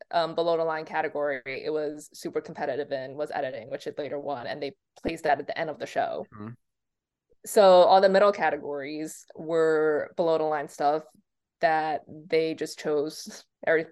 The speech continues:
Speaker 1: or not everything, all, All Quiet on the Western Front for, <laughs> including production design.
Speaker 2: Right.
Speaker 1: It was just like, nope to Elvis and Babylon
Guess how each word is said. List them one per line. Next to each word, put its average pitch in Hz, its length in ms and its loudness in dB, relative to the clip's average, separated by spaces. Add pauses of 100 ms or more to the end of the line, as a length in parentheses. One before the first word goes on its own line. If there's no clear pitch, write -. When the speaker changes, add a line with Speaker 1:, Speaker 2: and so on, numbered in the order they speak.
Speaker 1:
or 160 220 4
not 156 160 -4
everything, 147 360 -10
all, 160 260 2
All 160 160 2
Quiet 156 180 0
on 156 60 -2
the 143 60 -6
Western 156 280 -6
Front - 260 2
for, 131 260 -2
<laughs> - 20 -10
including 180 440 -2
production 165 400 -4
design. - 280 -10 (500)
Speaker 2:
Right. 117 300 -2
Speaker 1:
It 170 80 -2
was 180 140 -2
just 185 180 -4
like, 185 200 4
nope 175 360 4 (280)
to 180 280 2
Elvis 175 520 2 (140)
and 170 240 -4
Babylon 151 640 -2